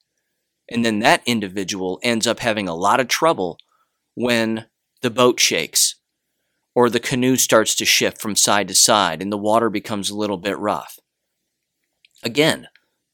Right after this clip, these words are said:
countless students, and they're not gonna have these students on television, I assure you of that, but countless students thrived in the online learning environment.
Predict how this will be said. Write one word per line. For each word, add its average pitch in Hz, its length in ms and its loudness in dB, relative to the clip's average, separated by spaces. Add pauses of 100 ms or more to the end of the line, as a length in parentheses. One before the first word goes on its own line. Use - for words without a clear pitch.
(120)
countless 156 420 2
students, - 540 2
and 131 100 2
they're 160 80 2
not 208 160 4
gonna 175 140 0
have 165 240 0
these 190 180 0
students 98 380 -2
on 92 140 -2
television, 98 520 -4
I 101 100 -2
assure 143 280 0
you 131 160 -2
of 95 120 -6
that, 110 220 0
but - 160 -10
countless 143 380 0
students 110 420 0 (160)
thrived 131 680 -2 (120)
in 120 120 -2
the 113 160 -4
online 104 460 -2
learning 95 260 -6
environment. 85 640 -8